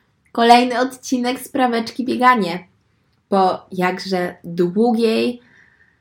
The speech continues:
przerwie, takiej maksymalnie długiej, to po prostu ta przerwa była prawie tak długa, jak mi teraz zaczyna od początku, bo powiem Wam, że mówiąc w tej chwili, to się w sumie stresuję, tak jakbym nagrywała ten pierwszy odcinek. Znowu.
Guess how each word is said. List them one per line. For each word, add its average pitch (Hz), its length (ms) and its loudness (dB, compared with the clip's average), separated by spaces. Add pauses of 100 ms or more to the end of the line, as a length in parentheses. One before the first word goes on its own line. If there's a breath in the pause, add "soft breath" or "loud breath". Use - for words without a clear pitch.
(140 soft breath)
przerwie, 170 460 0
takiej 175 580 -2 (200)
maksymalnie 185 760 4
długiej, 160 300 -2
to 180 160 -8
po 190 60 -6
prostu 202 280 -4
ta 202 100 0
przerwa 208 280 -2
była 196 200 0
prawie 202 400 0
tak 214 200 -2
długa, 214 160 2
jak 202 100 4
mi 202 60 4
teraz 202 220 -2
zaczyna 202 360 -4
od 214 120 -14
początku, 190 600 -4
bo 175 100 -6
powiem 180 340 0
Wam, 170 280 -6 (320)
że 165 380 -10
mówiąc 165 340 -12
w - 40 -20
tej 151 120 -14
chwili, 156 400 -8 (560 loud breath)
to 226 80 -2
się 202 100 2
w 202 80 -2
sumie 196 240 2
stresuję, 226 420 2
tak 185 140 0
jakbym 180 260 -2
nagrywała 185 380 -2
ten 196 240 -4 (120)
pierwszy 202 320 -2
odcinek. 180 580 -4 (580 soft breath)
Znowu. 214 760 2